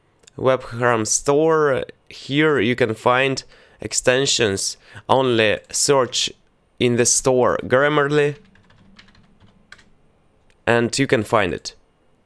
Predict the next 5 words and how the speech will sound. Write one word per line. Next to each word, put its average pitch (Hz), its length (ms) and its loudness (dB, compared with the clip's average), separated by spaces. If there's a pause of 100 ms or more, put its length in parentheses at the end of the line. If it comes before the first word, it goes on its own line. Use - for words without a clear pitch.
(560)
And, 101 460 -2
uh, 101 260 2 (100)
what 147 640 -2 (720)
this, 127 400 0
yes, 110 260 0